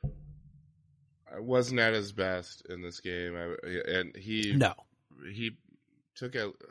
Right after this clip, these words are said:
Speaker 1: at least one, I, I think maybe another of, of sacks were definitely on him.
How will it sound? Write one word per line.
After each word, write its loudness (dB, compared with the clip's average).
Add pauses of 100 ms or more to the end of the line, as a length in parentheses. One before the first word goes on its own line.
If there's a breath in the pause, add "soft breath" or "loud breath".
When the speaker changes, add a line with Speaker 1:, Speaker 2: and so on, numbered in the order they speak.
Speaker 1:
at -4
least -6
one, -2
I, -6
I -18
think -16
maybe -8
another -4
of, -8 (140)
of -8
sacks -6
were -8
definitely -8
on -8
him. -12